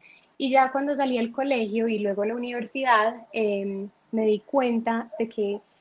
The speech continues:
culturalmente eso no es lo que se vive afuera. Em, estamos educadas en un mundo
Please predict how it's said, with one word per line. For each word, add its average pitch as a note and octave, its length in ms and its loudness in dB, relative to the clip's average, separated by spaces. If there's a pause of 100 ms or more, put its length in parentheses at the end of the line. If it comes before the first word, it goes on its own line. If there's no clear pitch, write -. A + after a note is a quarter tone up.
(140)
culturalmente A3 760 0
eso B3 140 -4
no A#3+ 360 -2
es A#3 180 -4
lo A#3 120 -4
que G#3+ 140 -10
se G3 140 -6
vive G3 460 -6
afuera. G3 460 -6 (500)
Em, G#3+ 500 2 (440)
estamos A3+ 400 -2
educadas A3+ 800 2 (140)
en A#3 200 0
un G3+ 480 -2 (160)
mundo A#3+ 440 0